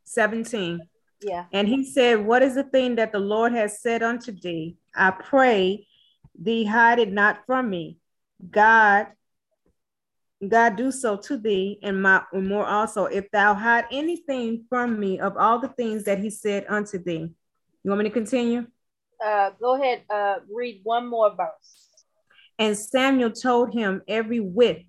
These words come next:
Speaker 1: and hid nothing from him. And he said, "Is it,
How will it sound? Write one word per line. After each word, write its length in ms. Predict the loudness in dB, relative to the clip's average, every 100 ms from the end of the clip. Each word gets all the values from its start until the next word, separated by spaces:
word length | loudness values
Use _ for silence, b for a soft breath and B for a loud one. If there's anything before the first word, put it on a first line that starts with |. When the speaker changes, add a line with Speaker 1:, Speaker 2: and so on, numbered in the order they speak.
| _
Speaker 1:
and 160 | -4 -4
hid 360 | -2 0 0 -2 _
nothing 680 | -4 -2 2 0 0 -4 -4
from 200 | -2 -2
him. 140 | -2 -2
And 100 | -2
he 120 | -4
said, 420 | -2 0 0 -2 b b b _ _
"Is 300 | 0 0 0
it, 280 | -2 -4 -8